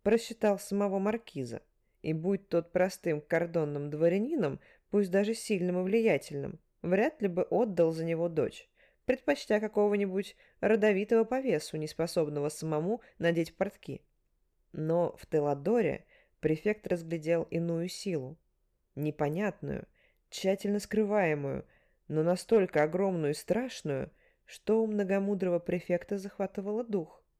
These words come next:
Что за фигура маркиз Теладор? Откуда он взялся и кто стоит за ним? Этого Шеллигер не знал. Но что тот способен противостоять не только варварам и эльфам –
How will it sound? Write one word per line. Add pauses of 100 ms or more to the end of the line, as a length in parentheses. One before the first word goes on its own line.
(380)
Что
за
фигура
маркиз
Теладор? (540)
Откуда
он
взялся
и
кто
стоит
за
ним? (500)
Этого
Шеллигер
не
знал. (680)
Но
что
тот
способен
противостоять
не
только
варварам
и
эльфам –